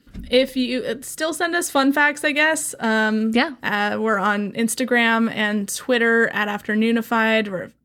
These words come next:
Speaker 1: uh, get afternoonified dot com, where you can listen to old episodes. You can buy merch. Those proceeds are still going to Black Lives Matter. Um, it, it blows my fucking mind that there are people out there that have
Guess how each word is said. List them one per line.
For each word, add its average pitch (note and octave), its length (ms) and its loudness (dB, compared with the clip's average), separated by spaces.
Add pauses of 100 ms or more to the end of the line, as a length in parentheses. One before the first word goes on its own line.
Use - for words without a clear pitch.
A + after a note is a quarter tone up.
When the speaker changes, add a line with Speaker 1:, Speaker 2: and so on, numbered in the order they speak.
(100)
Speaker 1:
uh, G3 460 -2 (140)
get G#3 140 -2
afternoonified G#3 680 -4
dot F3+ 220 -10
com, B3 460 2
where B3+ 80 0 (360)
you G3+ 120 -6
can G3+ 120 -2
listen G#3+ 260 -2
to G3+ 40 -4
old F3 180 -2
episodes. A#3 840 0 (360)
You G#3+ 120 -6
can G3+ 280 -6
buy F#3+ 240 -2
merch. B3+ 640 0
Those G#3+ 260 0
proceeds G#3+ 520 -2
are G#3+ 40 -6
still G3+ 220 -4
going G#3 220 -2
to G#3 60 -4
Black G3+ 260 -6
Lives F#3+ 240 -4
Matter. A3 500 2 (420)
Um, F#3+ 420 -2 (100)
it, - 280 -2 (320)
it A3 240 0
blows G#3 340 2
my A#3+ 140 4
fucking A#3 360 0
mind A#3 260 2
that F3+ 100 -4
there G#3+ 120 2
are G#3 40 0
people A3+ 340 -2
out G#3+ 180 -2
there G3 200 0
that G#3 200 -4
have G3+ 400 -4